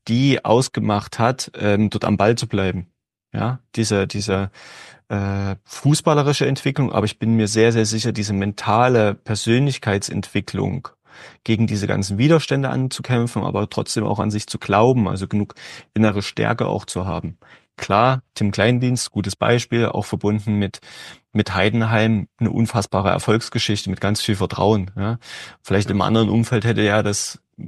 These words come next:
Speaker 1: Schalke, H S V und Co. vielleicht gar nicht so, ähm, sich selber so entwickeln können, ja, wo,
Speaker 2: Mhm.
Speaker 1: wo man doch ein bisschen ungeduldiger ist,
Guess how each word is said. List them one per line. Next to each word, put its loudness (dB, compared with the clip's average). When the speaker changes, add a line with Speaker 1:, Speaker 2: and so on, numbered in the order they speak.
Speaker 1:
Schalke, 2
H 2
S 0
V -4
und -2
Co. 2
vielleicht -4
gar 0
nicht 0
so, 0
ähm, -2
sich 0
selber 4
so 0
entwickeln 0
können, -6
ja, -6
wo, -2
Speaker 2:
Mhm. -2
Speaker 1:
wo 0
man -2
doch -2
ein -2
bisschen -2
ungeduldiger 2
ist, -14